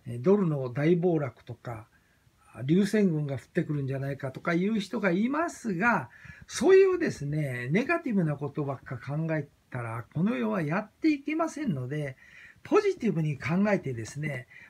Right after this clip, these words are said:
まあ、明るい将来を夢見ていきましょうという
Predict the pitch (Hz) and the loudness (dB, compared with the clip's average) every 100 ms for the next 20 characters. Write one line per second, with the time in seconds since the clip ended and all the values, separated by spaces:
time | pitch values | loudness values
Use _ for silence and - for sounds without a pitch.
0 | - 185 139 160 160 226 269 277 - 302 | 0 2 2 0 0 0 2 0 0 0
1 | 320 285 170 196 202 165 180 226 226 170 | 0 2 0 2 0 2 2 2 0 0
2 | 143 135 170 170 247 247 165 151 254 | -4 -2 -2 -2 -4 -6 -2 0 0